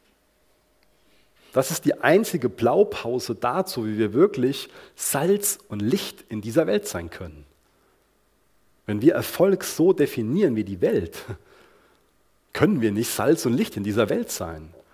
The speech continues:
Dann wirst du ein miserables Zeugnis auf deiner Arbeit sein. Auf Deutsch gesagt, du wirst Jesus in Verruf bringen, wenn du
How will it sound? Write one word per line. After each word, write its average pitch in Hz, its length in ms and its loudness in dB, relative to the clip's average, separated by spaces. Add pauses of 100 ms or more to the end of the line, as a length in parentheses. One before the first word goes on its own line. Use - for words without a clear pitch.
(200)
Dann 107 220 -4
wirst 175 260 4
du 131 100 -8
ein 107 380 -4
miserables 120 760 -2
Zeugnis 107 460 0
auf - 200 -8
deiner 120 240 -2
Arbeit 104 320 -4
sein. 80 400 -14 (1300)
Auf 107 120 -6
Deutsch 160 320 4
gesagt, 104 340 -2
du 107 100 -4
wirst 127 240 -6
Jesus 175 520 0
in 156 100 -2
Verruf 143 460 -4
bringen, 92 480 -4
wenn 98 180 -6
du 185 400 0